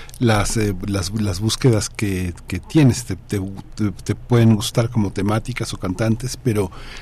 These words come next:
¿hay una parte instrumental que hay que, que hay que manejar para poder ser músico?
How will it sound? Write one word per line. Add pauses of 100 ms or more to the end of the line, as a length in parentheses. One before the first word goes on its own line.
(180)
¿hay
una
parte
instrumental
que
hay
que, (480)
que
hay
que
manejar
para
poder
ser
músico?